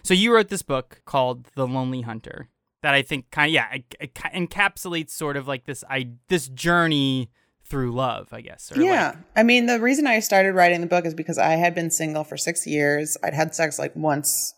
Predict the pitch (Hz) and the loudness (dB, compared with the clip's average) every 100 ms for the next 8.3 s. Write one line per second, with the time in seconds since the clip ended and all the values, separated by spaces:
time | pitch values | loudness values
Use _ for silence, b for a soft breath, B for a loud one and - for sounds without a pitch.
0 | - 147 135 139 - 135 131 139 - B | -6 0 2 2 0 -4 -4 -6 -10 B
1 | B 196 214 311 339 - 226 - 175 160 | B 0 4 4 4 2 0 2 2 4
2 | 165 160 165 165 196 196 175 156 - 147 | 4 4 0 2 2 4 4 2 -2 -4
3 | 143 147 139 147 139 131 113 - 127 135 | -4 -2 0 0 2 2 0 -2 0 0
4 | 131 113 110 120 113 82 92 113 - 127 | 0 0 0 0 0 0 -2 -4 2 4
5 | - 101 113 - 302 165 180 160 139 - | 4 2 0 2 4 4 4 4 2 -2
6 | 143 139 139 135 135 131 139 135 135 135 | 2 2 4 4 4 2 -2 0 0 0
7 | 143 127 131 131 131 127 131 135 120 131 | 0 2 2 4 2 2 0 4 4 4
8 | - 135 135 | 0 -2 -2